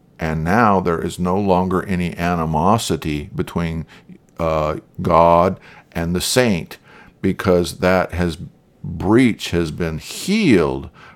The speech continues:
by the propitiatory sacrifice of his son, Jesus Christ. Now, here again, in verse seven, we find a salutation to the church at Rome, the,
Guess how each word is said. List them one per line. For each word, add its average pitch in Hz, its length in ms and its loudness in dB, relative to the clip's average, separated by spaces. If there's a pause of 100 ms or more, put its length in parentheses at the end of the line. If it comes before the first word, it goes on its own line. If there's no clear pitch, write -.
by 82 160 2
the 85 140 -4
propitiatory 85 880 -2
sacrifice 90 1040 -2
of 85 160 -6
his 82 160 -2
son, 110 400 2
Jesus 85 420 -4
Christ. 127 680 0 (1000)
Now, 98 420 4
here 151 380 0
again, 98 720 0 (640)
in 92 140 2
verse 107 300 4
seven, 110 480 4
we 85 140 -2
find 101 380 2
a 87 120 -4
salutation 101 1120 2
to 110 480 2
the 87 100 -4
church 98 540 2
at 92 180 -2
Rome, 92 760 0
the, 85 280 -2